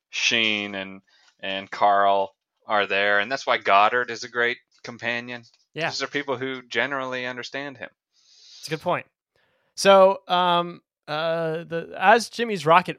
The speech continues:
Speaker 2: uh, like, falls apart, it, it, it, he ejects Carl from the rocket, and he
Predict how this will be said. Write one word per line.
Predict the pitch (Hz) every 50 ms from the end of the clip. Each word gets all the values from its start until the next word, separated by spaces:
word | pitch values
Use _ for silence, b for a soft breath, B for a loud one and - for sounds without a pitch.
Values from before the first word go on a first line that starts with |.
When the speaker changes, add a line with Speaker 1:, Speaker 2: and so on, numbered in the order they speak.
| _ -
Speaker 2:
uh, | - - 147 139 139 135 139 143 143 -
like, | - 135 127 120 117 _ _
falls | _ - - 180 202 208 196 165
apart, | 170 - - - 165 160 143 123 123 - -
it, | 156 135 135 135 135 - -
it, | 139 127 _ _ _ _ _ -
it, | 151 135 123 123 117 _ _ _ _ _ _ _
he | - 147 139 127 120 123 123
ejects | 120 107 123 185 220 - - -
Carl | - - 196 185 185 175
from | 160 - 180
the | 175 147
rocket, | 143 139 135 - - 143 147 -
and | 139 123
he | 120 127 123 117